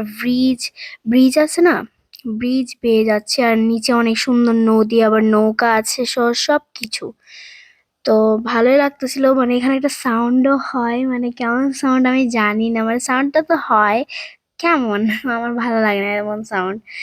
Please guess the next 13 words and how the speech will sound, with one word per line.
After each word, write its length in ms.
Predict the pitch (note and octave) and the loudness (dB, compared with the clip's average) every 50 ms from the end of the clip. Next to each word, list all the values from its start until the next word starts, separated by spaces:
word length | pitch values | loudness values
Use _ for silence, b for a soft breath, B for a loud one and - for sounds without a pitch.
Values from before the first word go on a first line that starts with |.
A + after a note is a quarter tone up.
| B B B B | B B B B
তো 100 | - C#4+ C4+ | -12 -12 -10
সাউন্ড 300 | C4+ D4+ D4 D4+ D#4 D4+ D4 | -4 0 2 2 2 2 2
তো 100 | - E4 D#4 | 0 0 0
হয়। 320 | C#4 C4+ C#4+ C#4 C4+ C4+ D4+ D#4+ - B B B B B B | 0 0 0 2 2 2 2 0 -2 B B B B B B
তো 80 | - - D4+ | 0 2 2
এগুলো 300 | D4 C#4+ D4 D#4 D#4 E4 | 4 4 4 4 4 4
দেখতে 340 | D4+ D4+ D4+ C4+ C4 - D4+ | 2 0 -2 -2 -4 -8 -6
দেখতে 300 | C#4 D#4+ D4+ D4 _ - D4 | -2 -2 -2 -2 _ -4 -2
আমরা 240 | C#4 C4+ C4+ C4+ C#4 | -2 0 0 -2 -2
চলে 260 | C#4 - C#4+ C4+ B3+ B3+ | 0 0 0 0 2 0
এসেছি 360 | B3+ B3+ - C4+ C4 - - C#4 | -2 -2 -4 -6 -8 -6 -4 -2
নানা 260 | C4 B3+ A#3+ A#3 A3+ A3 | -2 0 0 0 0 0
বাড়িতে। 400 | A3 A3 A3 A3 G#3+ A3 - | 0 0 0 0 -2 -2 0